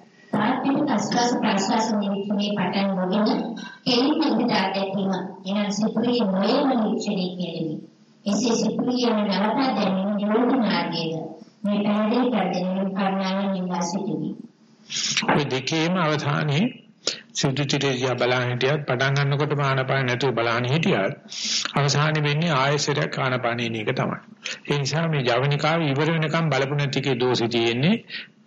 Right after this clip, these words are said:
Speaker 2: පටන් ගන්නකොට හම්බුණත් උපයාගෙන ලැබුණත් මේ විවේකයක්. ඒ විවේකයේ අවසානයේ මොකක්ද කියලා පරීක්ෂා කරන්න. එතකොට පාර පෑදෙනවා.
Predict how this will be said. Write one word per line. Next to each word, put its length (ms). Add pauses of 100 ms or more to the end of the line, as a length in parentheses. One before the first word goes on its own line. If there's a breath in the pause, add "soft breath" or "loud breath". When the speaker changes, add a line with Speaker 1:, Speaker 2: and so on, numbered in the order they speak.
(140)
Speaker 2:
පටන් 300
ගන්නකොට 380
හම්බුණත් 520
උපයාගෙන 440
ලැබුණත් 480
මේ 140
විවේකයක්. 640 (120)
ඒ 160
විවේකයේ 480
අවසානයේ 500
මොකක්ද 220
කියලා 260
පරීක්ෂා 340
කරන්න. 220
එතකොට 320
පාර 240
පෑදෙනවා. 440